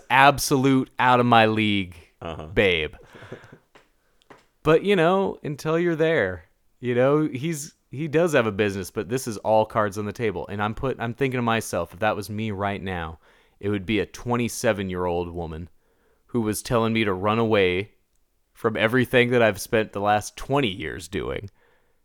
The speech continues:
Speaker 1: and just go live with this person that I don't really know
Speaker 2: <laughs> Right.
Speaker 1: outside of this scheme that we, uh, that we orchestrated.
Speaker 2: Outside of the criminal activity you participated
Speaker 1: Yeah, the
Speaker 2: in.
Speaker 1: illicit half mil that we
Speaker 2: <laughs>
Speaker 1: robbed from,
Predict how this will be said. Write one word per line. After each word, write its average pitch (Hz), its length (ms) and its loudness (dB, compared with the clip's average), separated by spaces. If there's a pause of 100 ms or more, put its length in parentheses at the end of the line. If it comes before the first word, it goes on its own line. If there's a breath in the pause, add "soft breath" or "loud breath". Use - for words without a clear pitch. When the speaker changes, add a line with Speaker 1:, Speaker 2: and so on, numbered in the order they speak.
(280)
Speaker 1:
and 110 100 -6
just 117 160 -4
go 127 120 4
live 131 260 6
with 127 120 -4
this 113 160 0
person 135 340 -4
that 107 80 -2
I 101 100 2
don't 190 280 -2
really 147 480 4
know 90 500 -4
Speaker 2:
<laughs> 87 100 -14
Right. 87 220 -4
Speaker 1:
outside 143 440 6
of 131 80 2
this 123 180 2
scheme 160 680 0
that 98 180 -4
we, 98 280 -4
uh, 104 80 0 (160)
that 120 240 0
we 117 160 -2
orchestrated. 104 880 -2 (500)
Speaker 2:
Outside 113 260 -2
of 92 100 -2
the 107 80 -8
criminal 113 420 -2
activity 95 440 -6
you 80 140 -8
participated 87 440 -2
Speaker 1:
Yeah, 160 140 8
the 143 140 6
Speaker 2:
in. 143 100 8
Speaker 1:
illicit 156 520 4
half 151 420 0
mil 135 500 4
that 127 180 0
we 127 80 2
Speaker 2:
<laughs> 123 160 4
Speaker 1:
robbed 123 320 6
from, 117 240 0